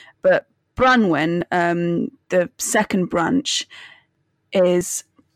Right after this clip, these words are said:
kind of, I like it because it, it does all, all of them seem very contained.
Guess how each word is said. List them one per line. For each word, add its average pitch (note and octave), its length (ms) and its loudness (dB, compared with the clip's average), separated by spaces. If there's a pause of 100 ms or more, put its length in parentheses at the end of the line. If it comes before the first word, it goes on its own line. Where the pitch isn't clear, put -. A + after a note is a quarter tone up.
(600)
kind B3+ 340 0
of, A3+ 300 2 (380)
I B3+ 100 2
like C4+ 260 0
it - 100 -2
because A3 220 -4
it, A3+ 140 0
it A3 80 -2
does A#3+ 340 -2 (280)
all, - 200 2
all D#4+ 200 2
of - 100 -4
them A3+ 180 0
seem G#3+ 300 -2
very G#3+ 260 0
contained. F#3 680 -2